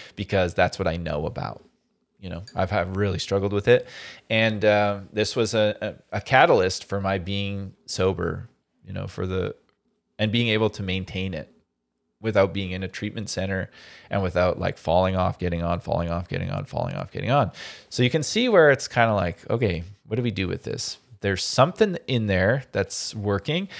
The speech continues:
and then there's this other stuff that's really confusing. Okay?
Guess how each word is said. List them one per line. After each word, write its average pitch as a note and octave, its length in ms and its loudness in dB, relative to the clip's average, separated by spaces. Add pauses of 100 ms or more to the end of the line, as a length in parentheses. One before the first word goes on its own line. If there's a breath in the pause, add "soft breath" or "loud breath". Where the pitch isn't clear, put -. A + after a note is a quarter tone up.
(200 loud breath)
and A2 160 4
then G#2 160 4
there's F#2+ 200 0
this F#2 140 -4
other A#2+ 240 10
stuff G2 300 4
that's - 160 -8
really F#2+ 300 0
confusing. E2 720 -8 (1080)
Okay? G#2+ 180 -6